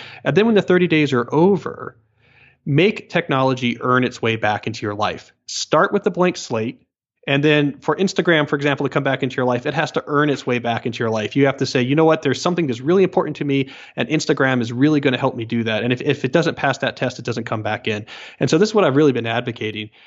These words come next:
Wipe the slate clean with a thirty-day digital declutter, and then make any of these technologies to come back into your life, make them earn a way back into your life by having a really compelling reason for them to be there.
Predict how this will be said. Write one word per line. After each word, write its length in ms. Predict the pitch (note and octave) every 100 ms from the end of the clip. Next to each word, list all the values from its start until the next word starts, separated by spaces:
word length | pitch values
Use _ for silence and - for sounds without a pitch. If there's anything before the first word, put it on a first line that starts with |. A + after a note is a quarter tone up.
| - _
Wipe 300 | C3 D3 -
the 100 | F3+
slate 360 | - D3 C#3+
clean 360 | - B2 A2+ A2
with 120 | G#2+
a 40 | G#2+
thirty-day 440 | C3+ C3 B2 B2
digital 260 | A#2+ A#2 A#2
declutter, 500 | A2 - A2 G#2+ A2 - - _
and 140 | C3 C3
then 180 | C3
make 280 | C3+ E3 D#3+
any 180 | D#3+ F#3
of 60 | G3
these 160 | F#3+
technologies 480 | - E3+ D#3+ D3 C#3
to 120 | C3+
come 180 | C3+ D3
back 180 | C#3+ C3+
into 120 | C3+
your 80 | C3+
life, 260 | C3 C#3+ -
make 180 | C3
them 200 | - A2+ -
earn 320 | C3 C3+ C#3+ D3
a 40 |
way 200 | C3 B2+
back 260 | B2 A2+ A2
into 200 | A2 A2+
your 80 | G#2
life 340 | G#2+ G2+ -
by 100 | A2
having 300 | A2+ A#2 A2+
a 60 | G#2 A#2
really 320 | D3 E3 D3+
compelling 640 | C#3+ B2 A#2+ C3 B2 A2+
reason 360 | A2 A2+ A2+ G#2+
for 120 | A2
them 200 | A2+ G#2
to 80 | G2+
be 180 | G#2+ G#2
there. 280 | G2+ F#2